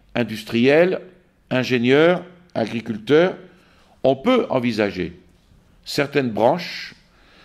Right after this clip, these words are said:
d'enseignement secondaire incluant une première initiation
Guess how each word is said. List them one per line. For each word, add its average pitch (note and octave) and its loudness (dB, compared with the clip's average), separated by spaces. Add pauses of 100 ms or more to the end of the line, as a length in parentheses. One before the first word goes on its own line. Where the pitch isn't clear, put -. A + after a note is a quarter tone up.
(180)
d'enseignement D3 0
secondaire A#2 0 (1200)
incluant D3 2 (800)
une D3 0
première F3+ 2
initiation C#3 0